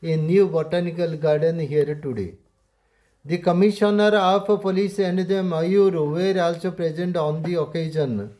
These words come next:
ଏ ଉପଲକ୍ଷରେ ଉପସ୍ଥିତ ଥିଲେ। The botanical garden is the, is, the botanical garden is, is a part of the botanical department,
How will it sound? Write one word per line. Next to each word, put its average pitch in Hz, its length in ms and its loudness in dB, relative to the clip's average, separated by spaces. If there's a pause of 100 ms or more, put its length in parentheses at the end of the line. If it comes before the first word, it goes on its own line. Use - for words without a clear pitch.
(580)
ଏ 185 140 4
ଉପଲକ୍ଷରେ 196 560 2 (100)
ଉପସ୍ଥିତ 180 500 -6
ଥିଲେ। 123 280 -4 (640)
The 165 160 -4
botanical 202 680 2
garden 185 420 0
is 180 440 -2
the, 180 440 0 (1000)
is, 165 640 0 (2750)
the 165 120 0
botanical 196 560 2
garden 185 400 0
is, 190 340 0 (580)
is 180 600 0
a 175 60 2
part 175 340 -2
of 185 280 0
the 180 80 0
botanical 175 540 -2
department, 170 760 -2